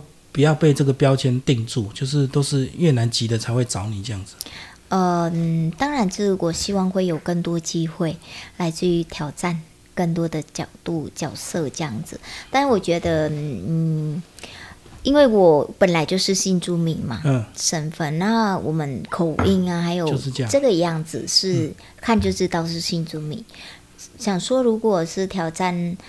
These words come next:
Speaker 2: 演其他的，我觉得还是还有蛮大的一个、呃，
Speaker 1: 困难，对不对？
Speaker 2: 困难，对。
Speaker 1: 嗯。
Speaker 2: 呃，而且在这个，这新住民这一块的演员啊，也现在算是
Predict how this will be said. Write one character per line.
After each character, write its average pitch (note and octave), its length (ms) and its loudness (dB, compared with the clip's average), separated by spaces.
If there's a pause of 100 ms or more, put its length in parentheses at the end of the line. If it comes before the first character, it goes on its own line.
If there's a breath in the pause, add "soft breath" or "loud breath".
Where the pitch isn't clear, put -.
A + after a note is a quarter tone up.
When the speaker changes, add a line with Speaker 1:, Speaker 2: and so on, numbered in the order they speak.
(300 loud breath)
Speaker 2:
演 E3+ 400 0
其 E3+ 220 0
他 G3+ 240 0
的， F#3 100 -2
我 D#3+ 140 -2
觉 E3+ 140 -4
得 F3+ 40 -2
还 F3 160 -4
是 F#3+ 320 -4
还 E3+ 340 -8 (240)
有 E3 180 -6
蛮 D#3+ 340 -6
大 - 320 -2
的 B2 200 -2
一 D#3+ 80 -2
个、 D#3 400 -2 (880 loud breath)
呃， E3 160 -4
Speaker 1:
困 C#3 220 2
难， G2+ 180 -6
对 A#2+ 60 -10
不 - 0 -
对？ B2 80 -4
Speaker 2:
困 G#3+ 240 8
难， F3+ 400 -4
对。 F3 120 -2 (360 loud breath)
Speaker 1:
嗯。 C3+ 260 2 (380)
Speaker 2:
呃， F3+ 220 -2
而 A3 80 6
且 B3+ 180 6
在 A#3 300 2
这 G#3+ 180 2
个， F3 360 4
这 G#3+ 340 2 (100)
新 A#3 300 0
住 A3+ 80 0
民 F#3 220 0
这 F#3 160 0
一 E3+ 80 0
块 F3+ 340 -4 (580)
的 - 120 0
演 E3 280 0
员 D3+ 300 -2
啊， D#3 240 -4 (380 loud breath)
也 F3+ 180 4
现 G#3 240 0
在 G3 240 -2
算 F3+ 260 -2
是 E3 140 -8